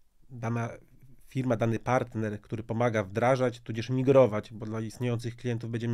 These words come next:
migrowali te systemy, y, w jaki sposób doradzi, jak poprowadzi klienta za rękę i pokaże mu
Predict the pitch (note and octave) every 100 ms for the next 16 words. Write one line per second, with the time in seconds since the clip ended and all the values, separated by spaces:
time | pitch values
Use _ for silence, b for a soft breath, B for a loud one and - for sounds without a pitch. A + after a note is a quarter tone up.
0 | A#2 A2+ G#2+ C3 A#2+ - - G#2+ G#2+ b
1 | b b b b b b b A2+ G#2+ G#2+
2 | G#2 G#2 - - _ - - - - -
3 | A2 C3+ D3+ - - C3 B2+ F3+ G#3 -
4 | - - A2+ B2 B2 B2+ D#3+ A#3 G#3 -
5 | - - - B2+ B2+ - - - B2+ B2
6 | C3 B2 C#3+ B2 A#2 C3+ C3 B2 A#2 A#2+
7 | C#3+ B2 A#2+ A2+ A#2+ C3 B2+ A#2+ A#2 A2+
8 | A2+